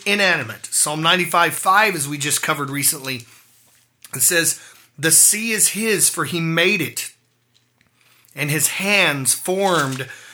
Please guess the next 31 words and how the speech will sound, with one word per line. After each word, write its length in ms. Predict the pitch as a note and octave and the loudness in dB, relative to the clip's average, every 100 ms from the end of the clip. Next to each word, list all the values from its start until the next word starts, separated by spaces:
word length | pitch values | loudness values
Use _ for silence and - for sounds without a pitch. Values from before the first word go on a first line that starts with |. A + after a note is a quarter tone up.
| - - | -18 -12
the 80 | |
dry 360 | C3+ C#3 D3+ D3+ | -6 -2 0 0
land." 480 | C#3+ D3+ D3 A#2 B2 | -2 -6 -6 -10 -10
Everything 1200 | D#3 E3+ G#3 F#3 F3+ F3+ F3+ - C#3 E3 D#3 D3+ | -2 0 2 0 -2 -2 -4 -12 -6 -4 -4 -4
is 320 | D#3+ D3 B2+ - | -8 -8 -6 -2
his, 500 | D3+ C3+ A2 - - _ _ - - _ - | -2 -2 -4 -6 -8 _ _ -20 -20 _ -14
and 160 | C#3 C#3 | -8 -2
he 160 | D#3 | 0
has 160 | D#3+ D#3 | 0 2
made 380 | D#3 D3 D#3+ - - | 0 0 -4 -8 0
everything 840 | G#3 F#3 E3+ - C#3 B2+ B2 B2 - - - | 2 2 -2 -4 -8 -8 -8 -12 -18 -20 -20
for 180 | - C3+ | -12 -10
his 240 | A#2+ A#2+ B2+ | -8 -6 -2
own 320 | D#3 G3+ G3+ | 0 0 2
joy 540 | A3+ A3+ A#3+ B3+ A#3+ - - - | 2 4 4 2 -2 -14 -20 -12
and 200 | C#3 B2 | -10 -8
for 140 | B2+ | -8
his 280 | C3 A#2 - D#3+ | -6 -4 -4 -2
own 520 | E3 F3 F3 E3+ - _ - | 0 0 -2 -4 -12 _ -14
pleasure. 560 | D#3 C#3 A#2+ G#2+ G2 - _ _ _ _ _ _ _ _ _ _ _ _ - - | -6 -4 -6 -12 -18 -20 _ _ _ _ _ _ _ _ _ _ _ _ -20 -8
Verse 300 | C#3+ D#3 D#3 | -2 0 0
eight, 280 | C3 G#2+ _ _ _ _ _ - _ _ - _ _ _ _ _ _ - - - | 0 -4 _ _ _ _ _ -20 _ _ -20 _ _ _ _ _ _ -20 -20 -8
"Let 220 | E3 F3+ F3 | 0 0 2
the 80 | |
rivers 460 | D#3 E3 F#3 G3 F3 | 0 2 2 4 2
clap 380 | - F3+ F3+ - | 0 0 0 2
their 140 | F#3+ | 0
hands, 540 | D#3+ D#3 C3+ C3 C3+ D3+ | 0 0 0 0 -2 -2
let 160 | C#3 | -4
the 80 | C#3 | -6
hills 640 | A2+ F#3+ F#3 D#3+ C3+ B2+ | -6 0 2 2 0 -4